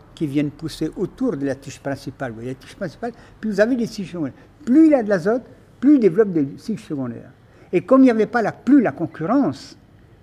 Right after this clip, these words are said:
de l'herbe concurrente, comme le vulpin, eh bien, on augmentait encore le blé. Mais on avait une telle végétation exubérante, parce que c'était du vert clair qu'on était passé au vert foncé,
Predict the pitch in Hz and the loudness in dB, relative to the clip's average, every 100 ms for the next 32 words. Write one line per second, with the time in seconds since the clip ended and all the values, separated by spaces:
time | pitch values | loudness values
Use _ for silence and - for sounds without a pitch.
0 | - 139 165 185 135 135 127 113 135 170 | -6 -2 2 0 0 -4 -4 -6 -4 -2
1 | 277 - - 127 120 104 104 - 165 247 | -2 -4 -8 -6 -6 -8 -14 -10 -10 -10
2 | _ _ _ - 143 123 190 - _ 165 | _ _ _ -8 -6 -4 -6 -10 _ -6
3 | 139 123 117 131 160 - 131 - 117 104 | -4 -4 -6 -8 -12 -10 -12 -12 -16 -16
4 | _ - 98 - _ _ _ _ _ _ | _ -20 -20 -20 _ _ _ _ _ _
5 | _ _ _ _ _ - 175 202 202 233 | _ _ _ _ _ -6 0 0 2 0
6 | - 269 226 156 165 180 170 - 165 147 | 2 0 0 -4 -6 -6 -8 -2 -2 -2
7 | 131 151 135 120 117 113 - - - - | -6 -2 -2 -2 -8 -14 -20 -20 -20 -20
8 | - _ - - _ _ _ _ _ _ | -20 _ -20 -20 _ _ _ _ _ _
9 | 123 - - 143 120 - 113 - - - | -18 -14 -12 -12 -12 -14 -14 -16 -20 -20
10 | - - _ - 143 147 185 190 175 190 | -20 -20 _ -16 -10 -4 0 0 -2 -2
11 | 175 139 135 143 139 127 139 117 110 - | 0 0 -4 -4 -8 -6 -6 -6 -8 -10
12 | 170 151 226 262 | -10 -6 -6 -8